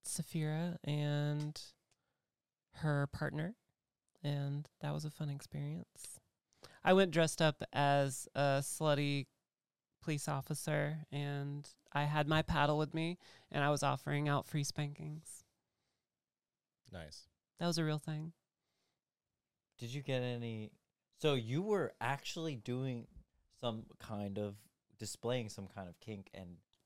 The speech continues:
Speaker 3: B D S M in a way. Did you get any, like, negative looks or anything?
Speaker 1: Oh,
Speaker 3: Or
Speaker 1: no.
Speaker 3: were everyone, like,
Speaker 1: No.
Speaker 3: everyone was, like, super happy?
Speaker 1: Oh, yeah, yeah, it was fun. A lot of people were laughing and, like,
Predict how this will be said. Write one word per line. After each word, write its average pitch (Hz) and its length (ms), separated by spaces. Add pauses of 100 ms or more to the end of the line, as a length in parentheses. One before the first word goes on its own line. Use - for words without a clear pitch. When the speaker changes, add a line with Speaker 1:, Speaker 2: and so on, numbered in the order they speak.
(160)
Speaker 3:
B 107 120
D 101 120
S - 160
M 135 120
in 117 100
a 80 60
way. 117 400 (880)
Did 120 140
you 127 80
get 139 160
any, 131 420 (160)
like, 107 360
negative 98 400
looks 98 380
or 131 40
anything? 131 260
Speaker 1:
Oh, 233 200
Speaker 3:
Or 165 80
Speaker 1:
no. 160 100
Speaker 3:
were 151 180
everyone, 120 440
like, 101 200 (520)
Speaker 1:
No. 170 160
Speaker 3:
everyone 120 280
was, 101 160
like, 98 200
super 92 680
happy? 95 340 (160)
Speaker 1:
Oh, 233 180
yeah, 165 280
yeah, 147 200
it 151 80
was 170 180
fun. 139 320
A 147 60
lot 151 120
of 151 60
people 156 300
were 143 120
laughing 135 640
and, 135 120
like, 143 360